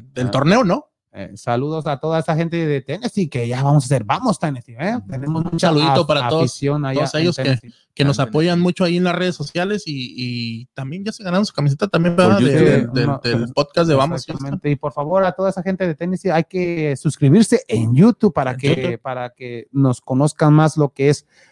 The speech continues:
Speaker 3: Vamos Houston. Y otro, ya para terminar lo de Liga M X, Cruz Azul renovaron a,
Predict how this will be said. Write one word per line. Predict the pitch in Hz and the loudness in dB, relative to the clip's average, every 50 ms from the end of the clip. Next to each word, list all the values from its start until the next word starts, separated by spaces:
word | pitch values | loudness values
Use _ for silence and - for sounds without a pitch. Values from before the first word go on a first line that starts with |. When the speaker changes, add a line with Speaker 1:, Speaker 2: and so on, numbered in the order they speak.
| _ _ - | _ _ -18
Speaker 3:
Vamos | 127 120 110 - 147 151 156 151 160 156 143 - - - - | -16 -10 -4 -2 0 0 0 0 0 0 0 -2 -6 -4 0
Houston. | 185 220 269 262 - - _ - 302 302 302 285 277 - _ | 2 2 2 2 0 -4 _ 0 2 4 4 2 0 -6 _
Y | - 233 233 233 226 226 220 220 226 | 0 2 4 6 6 6 6 6 6
otro, | 247 240 - 262 262 254 254 254 247 | 4 2 0 0 0 2 2 2 0
ya | 247 247 247 | 0 -2 -4
para | - 254 240 - | -4 -4 -4 -4
terminar | - 208 202 196 196 208 220 226 226 | -4 -2 -2 -2 -2 -2 -2 -2 -2
lo | 226 226 220 214 | -2 0 0 0
de | 202 196 185 | -2 -2 -4
Liga | 190 214 214 226 220 | -4 -6 -4 -2 -2
M | 226 247 | -2 -2
X, | 247 - - 269 - - _ _ _ _ _ _ _ | -4 -4 -4 -6 -6 -6 _ _ _ _ _ _ _
Cruz | - 170 165 - | 2 4 4 4
Azul | 175 156 - - 226 277 269 247 - _ | 4 2 2 2 0 0 0 -2 -6 _
renovaron | _ 139 143 143 143 139 131 139 156 185 220 240 233 226 | _ -6 -2 0 0 0 0 2 2 2 2 2 0 -2
a, | 214 196 185 170 143 | -2 -2 -4 -4 -4